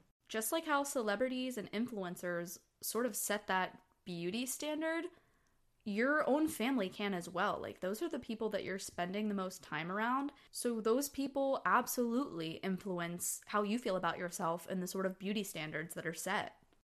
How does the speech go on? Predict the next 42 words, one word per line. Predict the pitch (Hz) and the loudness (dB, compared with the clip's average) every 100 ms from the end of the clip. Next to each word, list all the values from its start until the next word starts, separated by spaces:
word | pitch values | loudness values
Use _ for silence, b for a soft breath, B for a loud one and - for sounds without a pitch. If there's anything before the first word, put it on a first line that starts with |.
| - - | -18 -4
Which | 220 226 | -2 2
leads | 247 240 | 2 4
back | 233 226 - | 6 4 4
into | 214 208 220 202 202 196 | 2 2 0 0 0 0
this | 196 - | 0 0
D | 214 180 | 2 2
M. | 160 180 214 B B B | 2 0 -2 B B B
This | 202 | -6
person | - 196 202 190 | 2 2 2 -2
said, | 196 185 180 - | 4 6 6 4
"I'm | 202 | 2
also | 185 180 190 | 2 2 -2
super | - 233 262 | -2 0 2
interested | 247 240 226 - 220 | 2 2 0 2 0
in | 214 202 | 2 0
how | 196 190 | 0 0
this | 185 233 | 0 -2
type | 262 247 | 0 -2
of | 233 | -2
situation | - 214 196 185 190 185 185 | -4 -2 -2 -2 0 0 0
will | 185 | -2
play | - 202 | 0 4
out | 190 180 | 4 2
with | 190 202 | 0 4
our | 220 | 4
generation | 208 185 185 180 185 190 | 6 2 2 0 0 -2
and | 180 | 2
our | 180 180 | 4 2
future | 180 180 - 175 | 0 -6 -8 -8
children. | - 196 180 165 220 B B B B | -6 -6 -6 -8 -12 B B B B
Feels | 233 269 | 2 2
like | 311 | 4
we're | 294 294 | 4 4
living | 226 220 220 | 6 4 2
in | 226 214 | 4 4
the | 220 | 4
wake | 202 170 190 - | 2 0 -2 -8
of | 202 180 | -6 0
generations | 185 240 214 202 202 196 | 2 4 2 2 0 -2
of | - 175 180 | -2 -4 -2
deep-rooted | 214 220 214 190 185 | 0 0 0 0 2
insecurity, | 180 180 - 254 214 175 180 | 0 -2 -2 2 2 0 -6